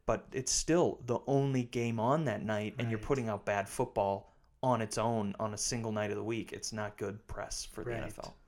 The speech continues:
Speaker 2: I, I, I totally agree. I would like to see them get rid of it, honestly.
Speaker 1: Yeah.
Speaker 2: Or do something where they, 'cause the, okay, well, first of all,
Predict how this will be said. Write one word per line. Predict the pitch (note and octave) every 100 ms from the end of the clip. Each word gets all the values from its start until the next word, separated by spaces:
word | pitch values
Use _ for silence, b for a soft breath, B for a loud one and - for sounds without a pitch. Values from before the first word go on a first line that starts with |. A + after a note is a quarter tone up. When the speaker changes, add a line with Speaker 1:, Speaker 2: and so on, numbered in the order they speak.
| - -
Speaker 2:
I, | B2+ -
I, | A#2 - - - -
I | A#2+ -
totally | - E3 E3+ E3
agree. | C3+ B2 C3 C#3+ B B B B -
I |
would | D#3 D#3+
like | F3+
to | F#3
see | F3+ F#3+
them | D#3+ C3+
get | C#3+
rid | A#2+ C#3
of | A2
it, | G#2+
honestly. | A2+ A#2 - B2+ G#2+ - C3
Speaker 1:
Yeah. | A#2+ B2 -
Speaker 2:
Or | G3 G#3+ D#3+ E3+ - B B B B2+
do | C3 F#3
something | - F#3+ F3 F3 D#3 C3+
where | C3 B2 B2 B2 - b b b b _ _ _ - - -
they, | C3 C3+ - - -
'cause | E3+ D#3+
the, | E3 E3 - - -
okay, | C3 B2+
well, | A#2+ C3+
first | G#3 G3
of | D3+
all, | C3 B2+